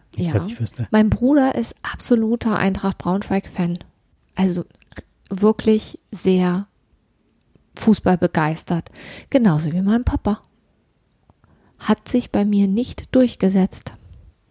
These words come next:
Speaker 2: Muss auf einem anderen Chromosom setzen.
Speaker 1: Nee, das glaube ich nicht, weil wenn ich meine Familie betrachte, sind teilweise die Frauen Fußball verrückter als die Männer. Durch die Bank.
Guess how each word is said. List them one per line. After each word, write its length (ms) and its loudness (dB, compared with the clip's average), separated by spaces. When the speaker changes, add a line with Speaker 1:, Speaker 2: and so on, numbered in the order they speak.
Speaker 2:
Muss 200 2
auf 180 -2
einem 80 0
anderen 340 2
Chromosom 640 0
setzen. 460 -6
Speaker 1:
Nee, 180 4
das 140 2
glaube 180 0
ich 120 -6
nicht, 220 -6
weil 220 2
wenn 120 0
ich 140 -6
meine 160 2
Familie 340 0
betrachte, 540 -2
sind 260 -2
teilweise 720 4
die 320 -4
Frauen 480 -2
Fußball 640 2
verrückter 460 0
als 140 0
die 60 -4
Männer. 260 -2
Durch 200 0
die 120 -4
Bank. 280 -8